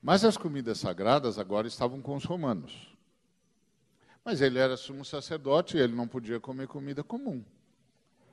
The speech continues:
Então o Senhor mandou ele comer gafanhoto e mel silvestre.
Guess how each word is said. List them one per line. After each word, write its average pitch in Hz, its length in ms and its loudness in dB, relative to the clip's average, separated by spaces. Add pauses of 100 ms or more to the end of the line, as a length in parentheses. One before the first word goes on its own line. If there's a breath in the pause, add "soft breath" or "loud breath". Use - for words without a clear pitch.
(440 soft breath)
Então 113 300 -2
o 117 40 -6
Senhor 127 220 -2
mandou 120 280 0
ele 120 140 2
comer 117 280 -2
gafanhoto 127 600 2
e 135 40 -8
mel 127 180 -4
silvestre. 123 580 -6